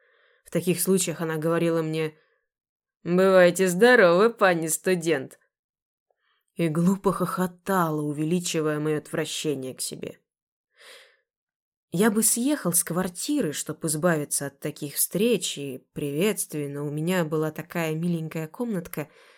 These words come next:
с широким видом из окна, и так тихо было в этой улице. И я терпел.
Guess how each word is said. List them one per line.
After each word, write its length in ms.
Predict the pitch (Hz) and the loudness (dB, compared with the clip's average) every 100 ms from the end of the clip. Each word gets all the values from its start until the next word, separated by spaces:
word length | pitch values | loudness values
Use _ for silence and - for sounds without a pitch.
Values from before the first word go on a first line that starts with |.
| _ _ | _ _
с 120 | - | -6
широким 480 | - 180 180 175 170 | -2 0 0 0 -2
видом 360 | 160 170 160 160 | -2 -2 0 -2
из 120 | 151 | -2
окна, 460 | 160 - 175 185 165 | -6 -2 -2 0 0
и 80 | |
так 260 | 147 156 151 | -4 -10 -12
тихо 380 | - 220 214 165 | -8 -8 -6 -8
было 300 | 156 151 151 | -6 -6 -6
в 20 | |
этой 300 | 151 - 156 | -8 -6 -6
улице. 580 | 190 202 175 - 175 - _ _ _ _ _ _ _ | -6 -6 -8 -10 -10 -18 _ _ _ _ _ _ _
И 80 | 180 | -2
я 100 | 175 | 0
терпел. 500 | 185 170 - 139 | -2 -8 -10 -12